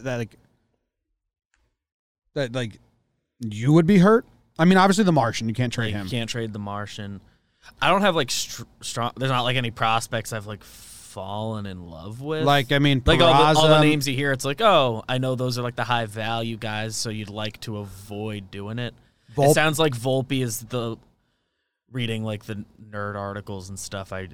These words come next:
Speaker 2: I read from time to time, slash just when I get home. Uh,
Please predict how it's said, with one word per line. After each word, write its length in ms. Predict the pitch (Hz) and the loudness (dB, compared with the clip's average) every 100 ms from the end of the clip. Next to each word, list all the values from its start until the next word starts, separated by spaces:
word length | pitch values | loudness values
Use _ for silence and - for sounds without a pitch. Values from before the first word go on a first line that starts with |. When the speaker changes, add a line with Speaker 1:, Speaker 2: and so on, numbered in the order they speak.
| - | -14
Speaker 2:
I 80 | 101 | -14
read 320 | 92 98 98 | -12 -12 -14
from 160 | - 95 | -16 -16
time 240 | 101 92 | -14 -16
to 60 | 90 | -16
time, 460 | - 92 90 90 90 _ _ _ _ _ _ _ _ | -14 -12 -12 -16 -20 _ _ _ _ _ _ _ _
slash 260 | - 95 92 | -12 -10 -8
just 160 | 87 87 | -12 -12
when 140 | 92 | -14
I 60 | 87 | -14
get 120 | 85 | -14
home. 260 | 90 90 87 _ _ _ _ _ _ | -14 -14 -16 _ _ _ _ _ _
Uh, 480 | 113 98 92 87 | -6 -6 -6 -10